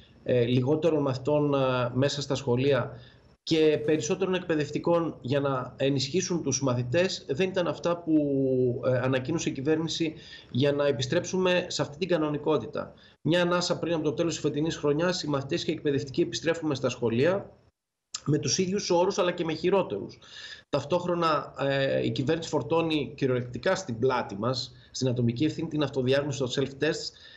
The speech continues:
ε, που απέδειξε ότι και το πείραμα του ανοίγματος των λυκείων, που τα είδαμε πριν από λίγες εβδομάδες, ε,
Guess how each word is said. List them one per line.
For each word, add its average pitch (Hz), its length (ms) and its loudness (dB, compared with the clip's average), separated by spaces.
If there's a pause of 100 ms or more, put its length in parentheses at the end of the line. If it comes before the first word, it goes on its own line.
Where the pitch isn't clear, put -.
(120)
ε, 139 280 2
που 127 180 0
απέδειξε 170 500 0
ότι 170 220 -4
και 156 160 -2
το 151 120 -2
πείραμα 170 840 0
του 147 120 2
ανοίγματος 165 440 -2
των 147 160 2
λυκείων, 151 480 0
που - 60 -16
τα 151 120 2
είδαμε 151 260 0
πριν 127 140 -4
από 123 440 2
λίγες 139 340 2
εβδομάδες, 139 680 0 (460)
ε, 139 720 0